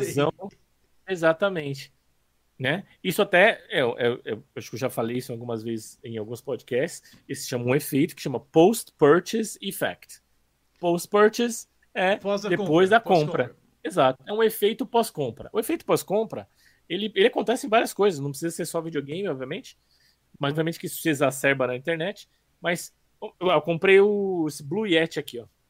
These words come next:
Speaker 1: Ah, que legal. Eu tinha, podia comprar o Blue Yeti ou eu podia comprar o Razer lá.
Speaker 2: O Quadcom.
Speaker 1: Legal, comprei o Blue Yeti. Aí eu comprei, é, isso, aí eu comprei o Blue Yeti. O Blue Yeti é da hora, mano. Ixi, o Blue Yeti é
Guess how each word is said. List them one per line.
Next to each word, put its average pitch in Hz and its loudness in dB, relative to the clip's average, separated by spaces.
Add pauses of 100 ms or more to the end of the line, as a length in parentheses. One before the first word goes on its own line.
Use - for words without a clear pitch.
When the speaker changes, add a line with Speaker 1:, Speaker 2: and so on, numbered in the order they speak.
(160)
Speaker 1:
Ah, 180 -6
que - -20
legal. 107 -6 (240)
Eu 123 -6
tinha, 151 -8
podia 151 -4
comprar 160 -2
o 143 4
Blue 143 -2
Yeti 185 0
ou 254 -2
eu 233 -4
podia 202 -4
comprar 196 -4
o 190 -4
Razer 143 0
lá. 110 -16 (1300)
Speaker 2:
O 127 -20
Quadcom. 175 -14
Speaker 1:
Legal, 131 -6
comprei 135 0
o 139 2
Blue 151 4
Yeti. - 2 (200)
Aí 117 -12
eu 110 -10
comprei, 139 -4
é, 120 2
isso, 127 0
aí 127 -12
eu 123 -10
comprei 208 -2
o - 2
Blue 262 -4
Yeti. 180 0 (760)
O - -8
Blue 110 -14
Yeti 135 -10
é - -6
da 262 -2
hora, 202 4
mano. 113 -8 (200)
Ixi, - -16
o - -20
Blue 107 -18
Yeti - -18
é - -18